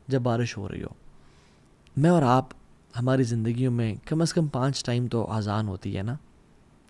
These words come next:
और माशाल्लाह, हम तो मुस्लिम मुल्क में रहते हैं, तो कितनी, कितनी अजानें हो रही होती हैं, अल्हम्दुलिल्लाह। तो जब अजान हो रही हो, उस टाइम दुआ करना। और मैं और आप कितने, अ,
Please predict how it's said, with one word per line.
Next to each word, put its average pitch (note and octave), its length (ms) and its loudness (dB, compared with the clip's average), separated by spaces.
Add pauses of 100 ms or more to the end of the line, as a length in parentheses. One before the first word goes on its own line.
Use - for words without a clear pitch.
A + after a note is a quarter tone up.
(220)
और A#2+ 100 0
माशाल्लाह, B2+ 400 0
हम C3 60 -2
तो C3+ 340 2 (360)
मुस्लिम C3+ 300 2
मुल्क B2+ 340 4
में C3 60 0
रहते A#2+ 240 -2
हैं, C#3 80 -6
तो C#3 140 -10
कितनी, C#3 280 -4
कितनी C#3 400 -4
अजानें C3 380 0
हो B2+ 100 0
रही A#2+ 100 -2
होती A#2 240 -2
हैं, A2+ 100 -6
अल्हम्दुलिल्लाह। A#2 1080 -2 (680)
तो C3+ 120 6
जब C#3 280 4
अजान C3 480 6
हो C#3+ 180 8
रही C3+ 140 4
हो, D3+ 120 6
उस C3+ 160 2
टाइम C#3 160 2
दुआ A#2+ 280 2
करना। B2 260 -2
और B2+ 60 2
मैं C#3 160 0
और E3+ 160 4
आप E3+ 180 2
कितने, A3 340 0
अ, - 300 -2